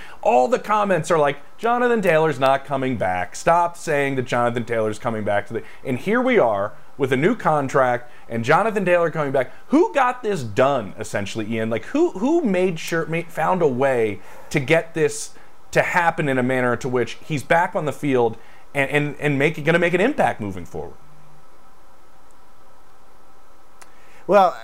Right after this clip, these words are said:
Speaker 2: I would say there's several people that, that got it done. Uh, first of all, there was Chris Ballard and, you know, kinda getting the okay from owner Jim Irsay that they could pay Jonathan Taylor. Once that happened, I'd say maybe a week ago, maybe,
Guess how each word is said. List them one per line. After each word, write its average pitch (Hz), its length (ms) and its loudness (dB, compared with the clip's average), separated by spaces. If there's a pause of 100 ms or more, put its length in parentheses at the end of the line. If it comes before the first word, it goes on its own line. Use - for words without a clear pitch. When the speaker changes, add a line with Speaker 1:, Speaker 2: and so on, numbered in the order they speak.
(140)
Speaker 2:
I 170 80 4
would 202 160 2
say 196 160 2
there's 160 200 0
several 208 340 4
people 165 380 -2
that, 135 320 2 (100)
that 131 280 -2
got 143 180 2
it 104 120 -6
done. 104 240 -6 (160)
Uh, 127 260 2
first 185 300 0
of 165 100 -2
all, 165 200 6
there 143 160 0
was 135 400 0 (100)
Chris 175 260 0
Ballard 156 600 4
and, 135 360 0
you 151 60 -2
know, 143 100 0
kinda 170 280 2
getting 160 300 2
the 147 120 4
okay 156 380 2
from 139 300 0
owner 151 300 0
Jim 143 280 0
Irsay 143 540 2 (400)
that 143 140 2
they 185 140 4
could 160 180 -2
pay 202 220 4
Jonathan 185 440 2
Taylor. 170 280 4
Once 139 300 -4
that 175 160 4
happened, 165 340 0
I'd - 100 -8
say 240 220 -4 (540)
maybe 254 220 0
a 208 60 6
week 185 320 2
ago, 202 380 4
maybe, 190 440 -2